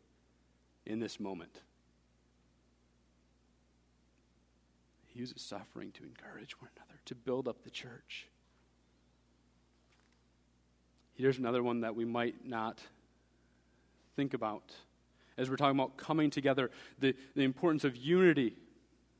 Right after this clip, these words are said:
Our church covenant reads like this: "We engage to be slow to take offense, but always ready for reconciliation, and mindful of the rules of our Savior to secure it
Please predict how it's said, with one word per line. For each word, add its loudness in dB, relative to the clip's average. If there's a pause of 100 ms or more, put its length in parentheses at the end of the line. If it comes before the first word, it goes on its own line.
(1400)
Our 6
church 2
covenant 6
reads 4
like 6
this: 2 (300)
"We 8
engage 4
to -8
be 2
slow 2
to -2
take 0
offense, -4 (460)
but -2
always 4
ready 4
for 0
reconciliation, 0 (340)
and 0
mindful 4
of 0
the 2
rules 2
of -2
our 6
Savior 2
to -6
secure -2
it 2